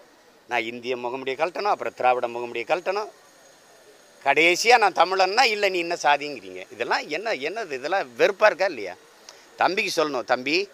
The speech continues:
அப்படிலாம் சொ-, குழம்பக்கூடாது. நீ தமிழன், நீ பெருமைக்குரிய தமிழன்." ஏ, யாஸ்னு ஒரு நடிகர் அந்த கே ஜி எஃப்ல நடிச்சவர் சொல்றாரு, "நான் கன்னடங்கிறதுல பெருமைன்றாரு." பெருமைக்குரிய கன்னடன் தானே சொல்றாரு அவரு. "ஐ proud கன்னடிகான்னு" தானே சொல்றாரு அவரு. நீ அது மாதிரி நான், நான் தமிழன்கிறத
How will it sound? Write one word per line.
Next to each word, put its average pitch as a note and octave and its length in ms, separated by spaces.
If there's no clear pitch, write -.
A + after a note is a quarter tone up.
அப்படிலாம் B2 380
சொ-, C3 140
குழம்பக்கூடாது. C3 680
நீ B2+ 340
தமிழன், F#3+ 360
நீ D3+ 100
பெருமைக்குரிய F#3 600
தமிழன்." C#3+ 500
ஏ, G#3 120
யாஸ்னு D#3+ 560
ஒரு G#3 120
நடிகர் G3+ 360
அந்த G3 200
கே F3+ 200
ஜி F#3 160
எஃப்ல - 20
நடிச்சவர் E3 460
சொல்றாரு, D#3+ 180
"நான் C#3+ 160
கன்னடங்கிறதுல G3 640
பெருமைன்றாரு." E3+ 680
பெருமைக்குரிய F#3+ 540
கன்னடன் F3 400
தானே A3 160
சொல்றாரு A2 340
அவரு. G#2+ 380
"ஐ - 200
proud G3 280
கன்னடிகான்னு" F#3+ 460
தானே A3+ 140
சொல்றாரு C#3 380
அவரு. A#2+ 300
நீ F3+ 80
அது F3 180
மாதிரி A#3 200
நான், G#3 360
நான் F3+ 180
தமிழன்கிறத A#3+ 580